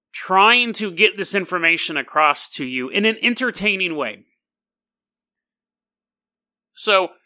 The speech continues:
I want to present to you the episode Monkeys Don't Exist. I think it's one of the best episodes of the podcast.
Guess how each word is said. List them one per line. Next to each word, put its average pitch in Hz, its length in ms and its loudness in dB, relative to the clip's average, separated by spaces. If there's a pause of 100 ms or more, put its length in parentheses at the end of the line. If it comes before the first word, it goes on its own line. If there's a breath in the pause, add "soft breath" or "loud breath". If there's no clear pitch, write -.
(240 soft breath)
I 190 100 8
want 269 180 2
to 254 40 0
present 196 440 0
to 180 120 -4
you 151 240 -2
the 143 260 0
episode 139 420 -4
Monkeys 127 340 -8
Don't 120 160 -8
Exist. 104 340 -12
I 139 100 -2
think 196 200 0
it's 151 140 -14
one 165 300 2
of 143 140 -2
the 139 80 0
best 120 320 -4
episodes 110 500 -10
of 104 80 -16
the 107 60 -20
podcast. 131 540 -6